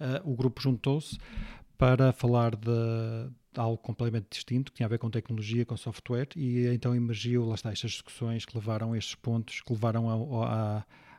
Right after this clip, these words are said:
à descrição de um manifesto que, que foi quase algo, foi o quase, não vou dizer o berço, mas foi o ponto fundamental ou crucial para começar a aparecer aqui,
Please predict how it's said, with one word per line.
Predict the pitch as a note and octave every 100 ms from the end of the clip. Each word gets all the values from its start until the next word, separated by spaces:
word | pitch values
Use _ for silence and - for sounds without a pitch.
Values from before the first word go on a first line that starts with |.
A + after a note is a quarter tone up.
| _
à | A2+
descrição | A2 - A#2+ - A#2 A#2
de | A2+
um |
manifesto | A#2 A#2 A#2 - A#2+ A#2 - - -
que, | - A2+ A2+ A#2 A2+ A#2 A#2
que | -
foi | - A2+
quase | G#2+ A2 A2 G#2+ - - - - - - - _
algo, | G3 A#2 A2+ A2 A2 A2 - _ _ _
foi | - - D3+
o |
quase, | - C3
não | F#3 C#3+
vou | C3+
dizer | C#3
o |
berço, | A2 G#2+ B2 - B2+
mas | A#2+
foi | -
o | A#2+
ponto | B2+ A#2
fundamental | - A#2+ A#2+ A2 A#2+ A#2
ou | A#2+ A2+ G#2+
crucial | - A2+ - A#2+ A2+
para | - A2+ A2+
começar | B2 - A2+
a |
aparecer | A2 A#2 - A#2
aqui, | A2 - A#2 A#2